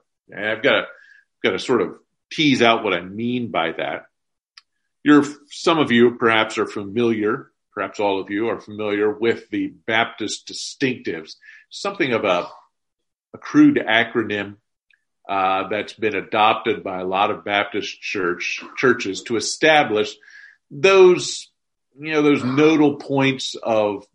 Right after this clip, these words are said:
belief that tie them together. It's kind of an, it's kind of an awkward list,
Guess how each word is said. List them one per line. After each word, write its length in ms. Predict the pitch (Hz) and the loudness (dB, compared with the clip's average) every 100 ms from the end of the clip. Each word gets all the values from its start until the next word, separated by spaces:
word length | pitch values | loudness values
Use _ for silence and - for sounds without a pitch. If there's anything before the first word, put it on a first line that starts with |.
| 104 | -4
belief 640 | 110 113 117 120 113 - _ _ _ | 0 2 2 2 0 -6 _ _ _
that 240 | 113 - | -4 -4
tie 360 | - - 131 131 | -8 -2 2 2
them 260 | 113 98 90 | 2 -2 -8
together. 560 | 98 110 104 85 73 - _ _ | -8 0 0 0 -6 -12 _ _
It's 80 | - | -2
kind 200 | 254 269 | 2 4
of 60 | |
an, 180 | 156 135 - _ _ | 2 -2 -12 _ _
it's 140 | 143 - | -10 -2
kind 200 | 196 233 | 2 2
of 80 | 151 | 2
an 100 | - | 2
awkward 440 | 135 147 147 135 104 | 4 4 4 0 2
list, 440 | 117 123 - | 2 2 -4